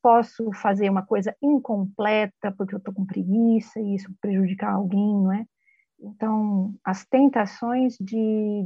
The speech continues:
do, do nosso erro no livre-arbítrio, no nosso mau uso da razão. Então, não nos deixes cair a, em tentação,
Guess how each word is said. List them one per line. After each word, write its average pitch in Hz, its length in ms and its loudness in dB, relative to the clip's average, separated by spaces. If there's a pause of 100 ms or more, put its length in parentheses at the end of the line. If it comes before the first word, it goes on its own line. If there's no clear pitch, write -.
do, 190 180 -6 (200)
do 202 80 -2
nosso 220 340 -4 (120)
erro 233 540 2 (140)
no 220 140 2
livre-arbítrio, 202 1000 0 (280)
no 208 100 -6
nosso 208 340 -4
mau 254 300 4
uso 233 440 4
da 190 140 2
razão. 185 480 -2 (800)
Então, 214 160 -4
não 247 240 4
nos 254 180 4
deixes 220 400 2
cair 202 360 0
a, 196 260 -8
em 196 160 -2
tentação, 196 720 -4